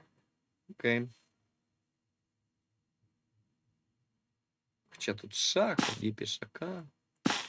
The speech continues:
А, ні, ну вже немає шаху. Дарма він так зробив, там був, е, набагато кращий хід. Його десь пропустив трішки.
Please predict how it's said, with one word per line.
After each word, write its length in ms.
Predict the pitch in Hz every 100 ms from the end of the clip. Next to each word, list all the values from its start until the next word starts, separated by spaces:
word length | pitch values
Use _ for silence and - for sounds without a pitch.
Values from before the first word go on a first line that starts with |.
| - -
А, 120 | 104
ні, 140 | 92
ну 120 | 107
вже 160 | 131 139
немає 320 | 135 98 -
шаху. 280 | - - - _ _ _ _
Дарма 260 | 151 120 90
він 80 |
так 160 | 95 98
зробив, 360 | 101 123 214 233
там 180 | 147
був, 360 | 139 131 113 110
е, 260 | 95 95 92
набагато 400 | 98 110 110 -
кращий 420 | - 92 - -
хід. 440 | - - - 233 _ _ _ _ _ _ _ _ _ _ _ _ _ _ - -
Його 280 | - - -
десь 200 | - -
пропустив 720 | - 95 - 110 - - -
трішки. 420 | - - - -